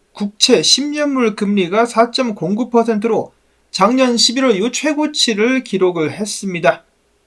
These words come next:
앞에서 말씀을 드렸다시피 십 년물 국채가 올라가면은 증시는 대체로 반대로 가는 성향을 보이죠. 그래서 미국 증시 큰 폭으로 하락을 하고 있는데 뭐 또 그동안에 오른 것이 많다 보니까 이 정도 떨어지는 것은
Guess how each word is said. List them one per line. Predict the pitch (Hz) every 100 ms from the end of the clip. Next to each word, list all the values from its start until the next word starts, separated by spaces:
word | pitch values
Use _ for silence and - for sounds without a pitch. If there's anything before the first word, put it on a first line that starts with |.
| _
앞에서 | - 180
말씀을 | 170 170 190
드렸다시피 | 175 175 180 - 175 226 - _
십 | - 269
년물 | 285 277 262 -
국채가 | 202 - 220 214
올라가면은 | 185 214 214 208 262 254 -
증시는 | - 196 202 226 175 254 - _ _ _ _
대체로 | 190 202 247 185
반대로 | 156 208 254 269
가는 | 254 247 220 269
성향을 | 262 269 277 262 214
보이죠. | 190 180 180 175 180 -
그래서 | - 156
미국 | 190 185
증시 | - 180 175 165 202 233
큰 | - 262
폭으로 | 254 247 214
하락을 | 208 226 220 202
하고 | 214 185
있는데 | 170 180 220 - _ _ _ _ -
뭐 | 190 202
또 | 247
그동안에 | 233 214 262 277 262
오른 | 185 269 294
것이 | 277 269 254
많다 | 175 151 202 262
보니까 | 262 247 214 214
이 | 170
정도 | 247 262 247
떨어지는 | 247 254 240 226
것은 | 202 202 277